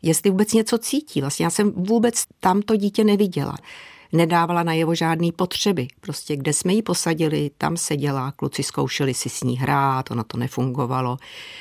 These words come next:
Pak jsme jí dali něco k jídlu, zjistili jsme, že ona není schopná ani kousat v roce a čtvrt, začala se dávit, tak jsem začala dělat kaše.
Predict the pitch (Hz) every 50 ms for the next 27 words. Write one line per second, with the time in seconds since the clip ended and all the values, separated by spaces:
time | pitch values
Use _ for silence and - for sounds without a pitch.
0 | - - - - - _ 147 135 - - - - - 151 139 139 135 127 135 143
1 | 135 135 135 123 - - 127 123 - - 151 147 143 139 143 143 131 139 120 -
2 | - - 127 127 120 - - 127 127 123 127 120 123 127 127 131 127 123 131 127
3 | 131 - _ - - - 120 120 - 143 131 131 135 - 131 135 127 123 - -
4 | 131 143 151 - - 165 156 - 139 147 151 - - - 117 123 135 - - -
5 | - 139 143 139 127 - 147 123 - - - 120 120 117 - - 127 131 143 147
6 | 147 143 139 131 127 - - 131 - - - - - 127 117 123 135 123 - -
7 | 123 120 123 127 139 127 131 123 - - - 160 - - - 147 143